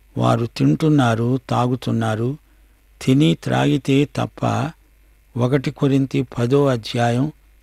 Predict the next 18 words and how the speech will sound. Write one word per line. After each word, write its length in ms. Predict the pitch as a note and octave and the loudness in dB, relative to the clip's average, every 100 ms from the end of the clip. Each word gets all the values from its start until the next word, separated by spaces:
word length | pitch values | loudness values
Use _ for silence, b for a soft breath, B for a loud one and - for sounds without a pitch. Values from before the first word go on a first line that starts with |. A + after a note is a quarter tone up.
| - | -6
ముప్పై 400 | A#2+ B2 - B2+ | -4 -4 -2 0
ఒకటో 360 | B2 B2+ C3+ A#2+ | 0 0 -2 -2
వచనం 440 | A2+ - A#2 C#3+ - _ _ - | -2 -4 -2 -4 -6 _ _ -10
దీనికి 380 | G#2+ B2 B2 A2+ | -2 -2 -2 -4
జవాబు 440 | A2 A#2 B2 A#2 | -4 -2 -2 -2
చెప్తుంది. 640 | A#2 A#2 A2 - G#2 G2 - _ _ _ _ _ _ _ _ | -6 -10 -12 -10 -8 -8 -10 _ _ _ _ _ _ _ _
మీరు 220 | C3 C3+ A#2+ | 2 2 2
భోజనము 720 | G#2 B2 D3 D3+ D#3 D#3+ D#3 D3+ | 0 2 2 2 2 2 2 0
చేసినా, 580 | C#3+ - D3 C#3+ D#3 D#3+ _ _ _ _ - | -2 0 0 2 0 -4 _ _ _ _ -6
పానము 460 | B2 C#3 D#3+ D#3+ D3 C3+ | -2 0 0 0 -2 -2
చేసినా, 560 | C3+ - C3 C3 C3+ - _ _ _ _ - | -4 -2 -2 -2 -4 -10 _ _ _ _ 0
మీరేమి 580 | C3 C3 A#2+ D3+ F3 E3+ E3 | 2 2 2 2 2 0 0
చేసినా, 560 | C3+ - A2+ A2+ C3+ D#3 _ _ _ _ | -2 -2 -4 -4 -4 -8 _ _ _ _
సమస్తమును 1000 | - C3 C3+ D3 - D#3 D3+ C3 B2+ E3 _ _ _ _ G#2+ | -6 0 2 2 0 0 2 2 2 -2 _ _ _ _ -4
దేవుని 500 | A2 C#3+ D3+ D3+ C#3 | 2 2 4 2 2
మహిమ 440 | B2 B2+ C3 D3 | 2 0 2 2
కొరకే 600 | C#3+ C3 B2 A#2 C3 C3 - | 0 -2 -4 -4 -2 -2 -2
చేయండి. 560 | A#2+ A#2 A2+ A2 A2+ A2 | -4 -2 -2 -2 -4 -6